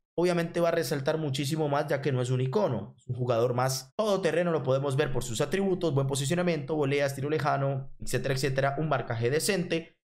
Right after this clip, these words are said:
muy buena agresividad para ser un mediocampista. Por esta parte son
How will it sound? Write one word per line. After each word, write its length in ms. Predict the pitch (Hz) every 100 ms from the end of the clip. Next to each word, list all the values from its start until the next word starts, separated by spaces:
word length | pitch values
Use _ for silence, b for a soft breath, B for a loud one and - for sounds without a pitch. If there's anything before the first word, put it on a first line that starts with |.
| _
muy 220 | 123 190
buena 180 | 143 143
agresividad 560 | 120 117 131 135 127 -
para 160 | 143
ser 320 | 131 113 - _ _ -
un 80 | 110
mediocampista. 640 | 120 123 135 196 190 190
Por 80 | -
esta 220 | - 127
parte 260 | 131 135 151
son 420 | 131 135 -